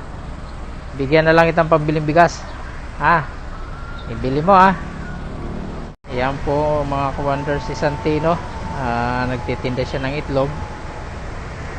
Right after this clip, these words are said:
Pero dahil sa kakain ko lang, hindi na ako bumili.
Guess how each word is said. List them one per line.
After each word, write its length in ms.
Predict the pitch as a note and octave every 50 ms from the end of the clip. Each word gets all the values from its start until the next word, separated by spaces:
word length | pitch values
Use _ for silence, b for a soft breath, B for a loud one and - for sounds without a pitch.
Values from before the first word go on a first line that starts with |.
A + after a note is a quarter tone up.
| - - - - -
Pero 640 | A#2+ B2 B2+ B2+ B2+ B2+ B2+ B2+ B2+ B2+ B2+ B2+ B2+ B2+ A#2+
dahil 160 | B2+ B2+ B2+ C3 -
sa 120 | C#3+ C3 B2+ C3 B2+ B2+ C3 B2+ B2+ B2 B2
kakain 560 | B2+ B2+ B2 A#2+ B2+ C3 B2+ B2+ C3 C3 C3 B2 -
ko 80 | C#3
lang, 240 | C3 B2 A2+ G#2+ A2 - - - - -
hindi 160 | - A2+ A2+
na 160 | A#2+ A#2+ A#2+
ako 80 | A#2 G#2 A2+ A2+ A2+
bumili. 320 | A#2+ A#2 A#2 A#2 A#2 B2